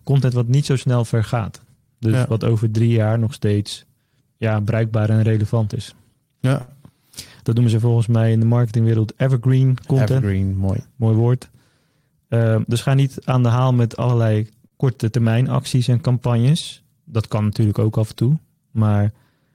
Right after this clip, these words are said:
Speaker 1: focus je vooral op dingen die nu goed zijn en over een jaar goed blijven en over drie jaar nog steeds voor je bruikbaar zijn.
Speaker 2: Ja, zeker, zeker. Er zijn er altijd mooie, eh, ja, plaatjes, grafiekjes van, eh,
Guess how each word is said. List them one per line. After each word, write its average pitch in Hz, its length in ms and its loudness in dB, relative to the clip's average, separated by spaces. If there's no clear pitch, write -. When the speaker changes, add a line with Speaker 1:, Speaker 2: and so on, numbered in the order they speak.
Speaker 1:
focus 117 340 -2
je 117 120 2
vooral 113 360 0
op 113 200 -2
dingen 113 260 0
die 110 380 0
nu 123 160 2
goed 139 240 -2
zijn 143 340 0
en 113 180 0
over 113 160 2
een 117 60 2
jaar 123 180 2
goed 139 160 -2
blijven 127 500 2
en 113 220 0
over 110 180 2
drie 117 160 0
jaar 123 140 2
nog 120 120 0
steeds 117 340 -2
voor 107 160 -2
je 107 60 2
bruikbaar 98 400 -2
zijn. 101 300 -6
Speaker 2:
Ja, 131 300 -2
zeker, 135 440 0
zeker. 127 280 0
Er 107 60 -2
zijn 139 140 2
er 131 60 2
altijd 127 260 0
mooie, 127 640 2
eh, 113 720 0
ja, 120 300 0
plaatjes, 117 420 -2
grafiekjes 120 540 -4
van, 113 320 0
eh, 110 540 0